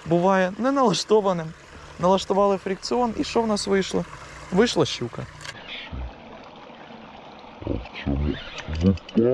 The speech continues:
Трішки вона вирішила побрикатись, але все одно на камеру потрапила.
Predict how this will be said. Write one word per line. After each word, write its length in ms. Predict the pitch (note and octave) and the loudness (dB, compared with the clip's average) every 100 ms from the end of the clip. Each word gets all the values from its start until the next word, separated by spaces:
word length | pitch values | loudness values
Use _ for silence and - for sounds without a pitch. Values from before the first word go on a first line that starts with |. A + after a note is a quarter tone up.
| C#3 C#3+ - - A2 F#2+ | 2 -2 -6 -4 -2 -2
Трішки 320 | - F#3 - F3 | 0 0 2 0
вона 200 | E3+ E3 | 2 2
вирішила 460 | E3 E3 - D#3 | 2 2 0 0
побрикатись, 760 | E3 D#3+ E3+ A3 B3 A3 - - | 0 -2 -2 0 0 -2 -8 -6
але 200 | F#3 F#3+ | -2 -2
все 160 | - F#3 | 0 -2
одно 240 | F3 F3+ | 0 0
на 100 | D#3+ | 0
камеру 360 | E3+ D#3 D3 C#3+ | 0 2 2 0
потрапила. 580 | D#3+ F3 F#3 D#3+ B2+ | 0 4 6 4 -2